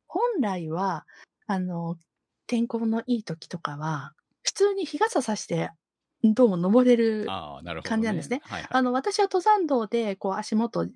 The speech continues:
Speaker 1: ャリジャリなところを、こう、ゆる-、あの、緩やかな登りなんだけど、ジャリジャリのところ行きましたけど、直でこう、上にほぼまっすぐ階段コースとかもあるんですよ。
Speaker 2: ほう。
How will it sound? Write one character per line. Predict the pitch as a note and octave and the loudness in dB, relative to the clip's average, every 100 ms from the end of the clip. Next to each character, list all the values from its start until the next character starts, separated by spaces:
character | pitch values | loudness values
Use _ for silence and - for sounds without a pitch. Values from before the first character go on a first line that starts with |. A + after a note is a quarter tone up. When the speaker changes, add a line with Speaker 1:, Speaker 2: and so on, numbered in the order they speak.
| F3+ | -4
Speaker 1:
ャ | G3+ | -4
リ | G3 | 0
ジ | F#3+ | -2
ャ | |
リ | F#3 | -2
な | F#3 | -2
と | F#3 | -2
こ | G#3 | 0
ろ | G#3 F3 | 0 -2
を、 | C#3+ | -4
こ | D#3 D#3 - | -10 -10 -14
う、 | _ - | _ -4
ゆ | G#3 | -4
る-、 | G#3 - | -4 -4
あ | F3 | -2
の、 | F#3 | 0
緩 | F#3+ B3 | 0 2
や | C4+ | 0
か | G3 | -2
な | E3+ E3 - | -6 -8 -4
登 | G3 F#3+ G3+ | -2 0 2
り | G#3+ | 2
な | G#3+ | 0
ん | F#3 | -2
だ | F3+ | -4
け | C4+ | -2
ど、 | B3 | -2
ジ | F3+ | -4
ャ | |
リ | F3 | -4
ジ | F3+ | -6
ャ | |
リ | F3 | -6
の | |
と | F3 E3+ | -8 -8
こ | E3+ | -8
ろ | |
行 | E3 | -6
き | F#3+ | -4
ま | F3+ | -2
し | - | -2
た | D#3+ | -4
け | D3+ | -4
ど、 | D#3+ - - - _ _ _ _ _ _ - | -6 -8 -18 -20 _ _ _ _ _ _ 0
直 | A4+ F4 | 2 2
で | G3+ E3+ | 0 -2
こ | - E3+ F3 - | -2 -2 -2 -2
う、 | G#3 | 2
上 | C4+ | 4
に | A3+ D#3+ - | 4 2 -8
ほ | - G#4 | 4 6
ぼ | E4 G3+ E3+ _ _ _ _ _ _ _ _ _ - | 8 4 2 _ _ _ _ _ _ _ _ _ -4
ま | A3 | -2
っ | - | -2
す | - D#4+ | 0 2
ぐ | A#3 F3 - _ _ _ _ | 2 -2 -8 _ _ _ _
階 | - D#4 G4 | -2 0 0
段 | G#4 G4+ G4 G4 F#4+ F4+ | 0 -2 -2 -2 -2 -2
コ | F#4 | 0
ー | C#4+ | 0
ス | - | -2
と | |
か | - | -10
も | C#3+ | -8
あ | D3 | -8
る | A#2 | -8
ん | |
で | A2+ | -10
す | - | -8
よ。 | B2+ - | -8 -4
Speaker 2:
ほ | G2 | -4
う。 | - | -6